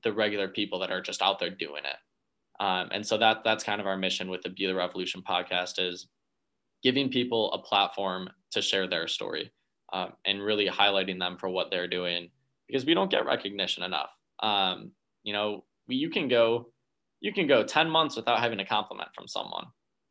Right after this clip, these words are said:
And, and so it's really just giving, giving people a platform to share their story, um,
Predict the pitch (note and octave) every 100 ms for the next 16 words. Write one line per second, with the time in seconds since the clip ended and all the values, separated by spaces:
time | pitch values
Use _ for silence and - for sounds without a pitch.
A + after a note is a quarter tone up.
0 | _ - A#2 A2 G#2 G2+ G2 F#2+ F#2 G#2+
1 | A2+ A2+ A2+ A#2 G#2 G2+ G#2 G2 F#2+ F#2
2 | - - G2 G2 G2 F#2 F#2+ - F#2+ F2
3 | - F#2+ F#2 F#2+ F#2+ - G#2+ G2 F#2+ -
4 | F#2+ F#2+ F#2+ F#2+ _ _ _ - F#2+ F#2
5 | F#2+